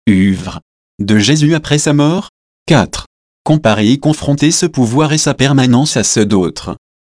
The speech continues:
mouvements ultérieurs et actuels. Cinq. Comment les douze pourvoient-ils à leurs besoins ? Les prêtres païens portaient des sacs pour mettre l'argent qu'ils recevaient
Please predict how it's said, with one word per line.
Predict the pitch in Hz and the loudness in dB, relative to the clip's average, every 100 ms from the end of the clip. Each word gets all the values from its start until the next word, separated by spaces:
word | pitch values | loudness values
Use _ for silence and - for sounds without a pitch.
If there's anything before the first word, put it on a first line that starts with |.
| _ | _
mouvements | 107 139 156 131 135 | 0 2 4 2 2
ultérieurs | 127 117 - 131 113 107 107 160 | 0 -2 0 -2 0 0 0 0
et | 127 | 0
actuels. | 110 - 110 92 85 - _ _ _ | -2 -2 -2 0 -4 -10 _ _ _
Cinq. | - - 123 - - - _ _ _ - | -4 0 -2 -4 -12 -20 _ _ _ 0
Comment | 139 117 107 | 2 2 2
les | 101 | 0
douze | 101 151 - | -2 -2 -2
pourvoient-ils | 151 101 196 220 180 156 135 | -2 -2 0 0 0 -2 0
à | 127 | 0
leurs | 101 | 0
besoins ? | 95 107 98 101 104 - _ - | 0 0 0 0 0 -2 _ -2
Les | 110 | -2
prêtres | 113 - 101 78 - - - _ _ - | -2 -2 -4 -4 -12 -20 -20 _ _ -2
païens | 151 147 131 | 0 0 0
portaient | 165 151 127 110 | -2 0 0 2
des | 110 | 0
sacs | - 147 - | 0 -4 -2
pour | 110 | 0
mettre | 101 123 151 120 | 2 0 0 0
l'argent | 101 95 - 139 | 0 0 -2 -2
qu'ils | 151 180 | 0 0
recevaient | 156 165 98 95 | 0 -2 -2 -4